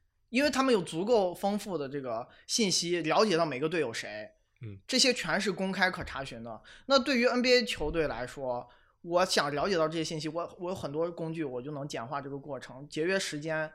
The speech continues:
Speaker 1: 压缩成本。我，我能尽可能的去了解到底美国在这一年年龄段里头有多少孩子
Speaker 2: 嗯。
Speaker 1: 打球，有多少打得好的，谁哪个技能强，哪个技能弱，他们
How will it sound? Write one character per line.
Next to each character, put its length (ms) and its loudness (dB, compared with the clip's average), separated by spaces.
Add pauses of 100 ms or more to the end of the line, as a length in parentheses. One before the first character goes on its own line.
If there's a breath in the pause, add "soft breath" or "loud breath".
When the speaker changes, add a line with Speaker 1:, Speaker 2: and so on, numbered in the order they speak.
(160)
Speaker 1:
压 160 4
缩 140 0
成 240 -8
本。 180 -12 (520)
我， 180 0
我 160 -2
能 200 -2
尽 140 -2
可 140 -4
能 180 -6
的 120 -4
去 160 -8
了 180 -2
解 200 -8 (200)
到 160 6
底 100 -2
美 160 -4
国 200 -4
在 180 -2
这 160 -4
一 80 0
年 460 -8
年 220 -8
龄 120 -4
段 180 0
里 60 -8
头 80 -8
有 60 -10
多 120 0
少 80 2
孩 260 -8
子 260 -10
Speaker 2:
嗯。 280 -8
Speaker 1:
打 140 -2
球， 260 -10 (200)
有 120 -6
多 120 -4
少 80 0
打 180 -6
得 60 -4
好 260 -8
的， 80 -20 (180 soft breath)
谁 280 -4
哪 240 -2
个 60 -4
技 140 -6
能 160 -6
强， 280 -8
哪 100 -12
个 80 -8
技 120 -8
能 140 -10
弱， 160 -4
他 160 -6
们 240 -6